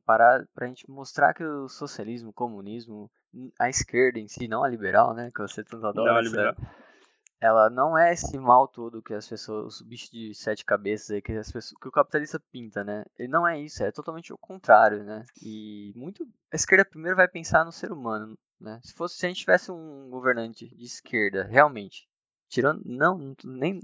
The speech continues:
Speaker 1: o Lula não é de esquerda pra mim, né? Vamos, um, um de esquerda mesmo.
Speaker 2: Um comunista.
Speaker 1: Você acha que ele ia fazer o que o Bolsonaro fez agora?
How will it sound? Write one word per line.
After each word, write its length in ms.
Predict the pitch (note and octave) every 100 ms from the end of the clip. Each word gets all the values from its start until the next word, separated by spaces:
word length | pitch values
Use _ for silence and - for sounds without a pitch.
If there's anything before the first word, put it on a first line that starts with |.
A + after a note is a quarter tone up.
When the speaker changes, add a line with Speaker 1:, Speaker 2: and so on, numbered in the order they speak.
| -
Speaker 1:
o 80 | B2+
Lula 260 | D3 F#3+
não 80 | -
é 60 | -
de 80 | -
esquerda 340 | - A2+ A#2
pra 160 | A#2 G#2
mim, 160 | G2
né? 80 | G2
Vamos, 400 | G2+ A#2 C#3+ D3 _ - - _
um, 380 | - F3 F3+ -
um 120 | F3+
de 80 | F3+
esquerda 400 | F3+ - D#3+ D#3
mesmo. 440 | C#3 G#2+ G#2 D3+ B2+
Speaker 2:
Um 80 | C#3
comunista. 580 | - D3 B2 A#2 A#2 -
Speaker 1:
Você 100 | E3+
acha 180 | F#3+ -
que 100 | E3
ele 120 | D3
ia 60 | D3+
fazer 200 | C3+ C#3
o 60 |
que 60 | B2+
o 20 |
Bolsonaro 400 | C3 - B2 A#2
fez 280 | - C3 A#2+
agora? 400 | A#2 A#2 A2